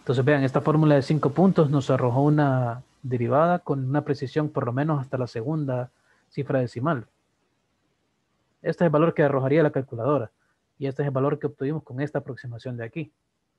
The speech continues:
Eso solo para fines de comparar qué tan buena fue. Igual podríamos sacar una cota del error para darnos cuenta de que en realidad, eh, de que el error está más o menos por, eh,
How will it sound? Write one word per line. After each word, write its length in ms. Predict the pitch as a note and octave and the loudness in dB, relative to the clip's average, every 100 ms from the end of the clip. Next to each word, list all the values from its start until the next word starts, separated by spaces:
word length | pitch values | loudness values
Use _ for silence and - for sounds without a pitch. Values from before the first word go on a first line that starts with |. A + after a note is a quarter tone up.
| _ _ _ _ _ _ _ _ _ _ _ _ _ _ _ _ | _ _ _ _ _ _ _ _ _ _ _ _ _ _ _ _
Eso 220 | D3+ D#3+ D3+ | -10 -10 -4
solo 200 | D#3+ D#3 | -4 -2
para 200 | C#3 B2 | -4 -4
fines 240 | D3+ D3 | -6 -6
de 100 | C#3+ | -6
comparar 460 | C3+ B2 A#2+ C#3 C#3+ | -10 -6 -4 -4 -4
qué 100 | C#3 | -8
tan 180 | B2+ | -6
buena 260 | B2 B2+ A2+ | -6 -6 -8
fue. 240 | - A2+ _ _ _ _ _ _ | -10 -10 _ _ _ _ _ _
Igual 280 | C#3 D#3 C#3 | -6 -2 -2
podríamos 380 | C3 B2+ D3+ D3 | -4 -6 -6 -8
sacar 260 | C#3+ C#3+ | -6 -4
una 180 | C#3+ B2 | -4 -6
cota 320 | - F3+ F3 | -2 -2 0
del 140 | D#3+ D3+ | 0 0
error 340 | D3 F3+ F3+ | 2 0 0
para 200 | D3 B2+ | -4 -6
darnos 300 | B2+ C#3 C3+ | -6 -6 -10
cuenta 400 | - E3 E3+ D3+ | -6 -6 -4 -6
de 140 | C3+ A#2+ | -8 -10
que 160 | A#2+ | -14
en 100 | A#2+ | -12
realidad, 500 | A#2 A2 A2+ D3+ F3 _ _ _ _ _ _ _ _ _ | -12 -10 -8 -6 -6 _ _ _ _ _ _ _ _ _
eh, 240 | C#3 B2 A#2+ | -14 -14 -12
de 100 | B2+ | -10
que 100 | B2 | -8
el 80 | A#2+ | -8
error 300 | C3 F3 D3+ | -4 -4 -4
está 220 | - C#3 | -10 -10
más 200 | C#3 C3+ | -10 -10
o 60 | |
menos 400 | C3 E3 D#3+ D3+ | -8 -8 -8 -12
por, 200 | _ B2 | _ -14
eh, 380 | A#2 A2+ A2+ - | -12 -12 -14 -18